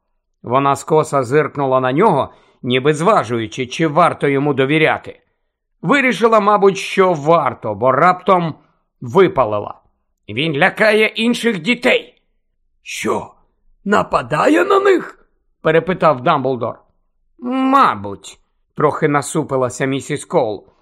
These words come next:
"але дуже важко впіймати його на гарячому. Були певні випадки, мерзенні".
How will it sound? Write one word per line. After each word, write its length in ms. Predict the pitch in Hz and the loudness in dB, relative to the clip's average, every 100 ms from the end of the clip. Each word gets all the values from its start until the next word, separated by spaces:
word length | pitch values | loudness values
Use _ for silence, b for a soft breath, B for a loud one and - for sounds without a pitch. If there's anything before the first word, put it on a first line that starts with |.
| _ _ - | _ _ -4
"але 540 | 147 170 185 196 185 b b b - | 0 2 2 2 0 b b b -2
дуже 320 | 202 185 214 | 0 2 2
важко 440 | 196 247 - 196 | 4 2 2 -4
впіймати 600 | 170 - 185 185 208 208 | -2 0 2 2 2 2
його 260 | 196 180 202 | 2 2 2
на 120 | 185 | 2
гарячому. 680 | 190 208 165 127 120 98 - _ _ _ _ - | 2 2 0 -2 -10 -12 -16 _ _ _ _ -12
Були 480 | 220 226 269 254 | -4 0 2 2
певні 460 | 190 196 185 170 190 | 2 0 0 2 0
випадки, 680 | 190 254 160 131 - 127 85 _ _ _ | 2 0 0 -4 -6 -10 -10 _ _ _
мерзенні". 1200 | - 101 110 127 151 151 117 170 202 135 123 107 | -16 -12 -6 -2 -2 -2 -2 0 0 -2 -10 -14